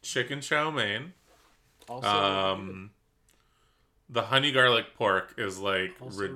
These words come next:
Speaker 1: ridiculous.
Speaker 2: good.
Speaker 1: 'Cause, like, I can't think of another place that makes that that is that good. Uh, and then just deep fried prawns.
Speaker 2: Yeah.
Speaker 1: Just,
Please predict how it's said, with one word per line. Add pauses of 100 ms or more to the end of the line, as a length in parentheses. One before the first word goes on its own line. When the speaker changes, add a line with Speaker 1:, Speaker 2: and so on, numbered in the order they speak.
Speaker 1:
ridiculous.
Speaker 2:
good. (520)
Speaker 1:
'Cause,
like,
I (1200)
can't (680)
think
of
another
place
that
makes
that (1500)
that
is
that
good. (580)
Uh,
and
then
just
deep
fried
prawns. (360)
Speaker 2:
Yeah.
Speaker 1:
Just,